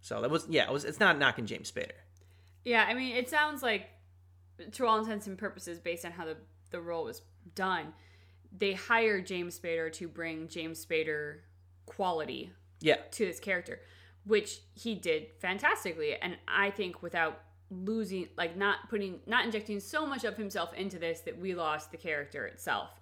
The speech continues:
Speaker 2: Um, but I get where different flavor, different preferences, you would have preferred someone without the James Spader quality.
Speaker 1: Yeah. I want kind of, like, a more, not Darth Vader, but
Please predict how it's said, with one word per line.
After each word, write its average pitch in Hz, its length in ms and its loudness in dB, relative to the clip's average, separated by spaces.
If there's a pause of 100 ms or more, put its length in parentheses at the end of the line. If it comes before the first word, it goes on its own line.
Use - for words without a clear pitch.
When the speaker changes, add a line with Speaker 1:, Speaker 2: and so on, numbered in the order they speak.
Speaker 2:
Um, 165 400 0 (1000)
but 175 280 4 (680)
I 202 80 -2
get 170 240 -4
where 156 380 -4 (760)
different 185 340 -10
flavor, 156 480 -6
different - 300 -14
preferences, - 720 -12 (260)
you 165 140 -12
would 156 80 -10
have 151 100 -16
preferred 147 380 -14
someone 147 340 -12 (1040)
without 208 420 -4
the 202 80 -8
James 156 340 -10
Spader - 280 -20 (100)
quality. - 300 -20 (300)
Speaker 1:
Yeah. 131 100 -4 (420)
I 135 60 6
want 147 160 10
kind 143 80 4
of, 123 80 4
like, 120 100 4
a 117 100 4
more, 110 380 -2 (400)
not 160 160 10
Darth 139 240 8
Vader, 135 480 4
but - 320 0